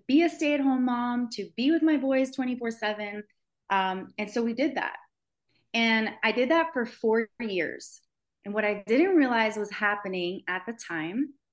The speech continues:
um, until afterwards, is all of those dreams and desires and things that God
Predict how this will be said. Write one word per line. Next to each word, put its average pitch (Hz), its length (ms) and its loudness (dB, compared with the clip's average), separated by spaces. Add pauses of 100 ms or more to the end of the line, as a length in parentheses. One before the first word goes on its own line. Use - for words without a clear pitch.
(640)
um, 196 180 -2
until 185 280 -4
afterwards, 175 840 -2 (800)
is 220 260 0 (320)
all 330 300 4
of 262 60 -4
those 226 280 0
dreams 262 380 4
and 214 140 -2
desires 220 600 2
and 190 160 -6
things 254 180 2
that 214 160 -2
God 202 140 -2